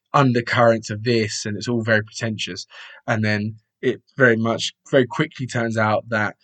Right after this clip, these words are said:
the chefs have an ulterior motive to, to the meal. Um,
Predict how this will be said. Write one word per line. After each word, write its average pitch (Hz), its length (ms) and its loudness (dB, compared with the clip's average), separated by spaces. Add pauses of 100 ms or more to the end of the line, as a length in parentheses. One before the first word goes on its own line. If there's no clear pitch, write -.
(180)
the 120 80 -4
chefs 113 480 0 (200)
have 107 240 -2
an 113 140 -8
ulterior 110 720 -2
motive 98 520 -8 (220)
to, 101 240 -12
to - 160 -14
the 98 80 -12
meal. 95 280 -8 (1120)
Um, 98 380 -6